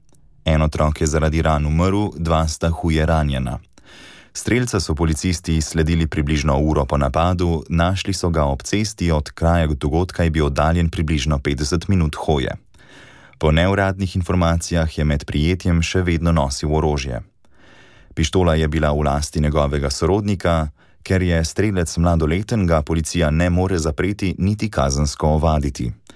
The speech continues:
Po opravljenih zaslišanjih ga bo predala socialnim službam. Finske oblasti so izrazile bližino žrtvam, njihovim družinam in vsem v šoli, ki jo obiskuje približno osemsto otrok, v njej pa je zaposlenih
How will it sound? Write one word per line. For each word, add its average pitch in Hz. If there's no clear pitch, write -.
Po 80
opravljenih 78
zaslišanjih 87
ga 80
bo 73
predala 73
socialnim 67
službam. 90
Finske 127
oblasti 101
so 62
izrazile 76
bližino 73
žrtvam, 85
njihovim 98
družinam 82
in 82
vsem 69
v 67
šoli, 90
ki 98
jo 80
obiskuje 98
približno 76
osemsto 71
otrok, 98
v 101
njej 104
pa 92
je 90
zaposlenih 78